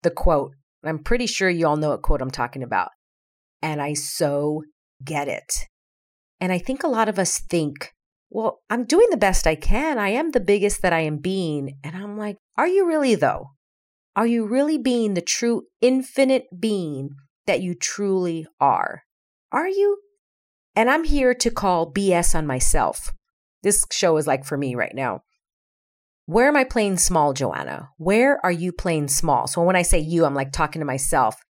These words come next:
And you can take these questions on for yourself. Like, "Where am I playing small?" where am I choosing small? Where can I play bigger? What is this? Um, how can I discover it?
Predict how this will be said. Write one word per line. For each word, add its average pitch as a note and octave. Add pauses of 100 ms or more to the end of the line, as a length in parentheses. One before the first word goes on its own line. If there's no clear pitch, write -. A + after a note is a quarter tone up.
And E3
you A3
can A3
take F#3+
these E3+
questions E3
on D#3
for D3
yourself. D3
Like, D3+
"Where B3+
am G4+
I A4
playing G#3
small?" - (240)
where F#3+
am G#3+
I F#3
choosing B3
small? G#3+ (220)
Where F3+
can F#3
I E3+
play D#3
bigger? G3+ (380)
What D#3
is G#3+
this? F3+ (440)
Um, C3
how C#3
can F#3+
I E3+
discover F#3
it? G#3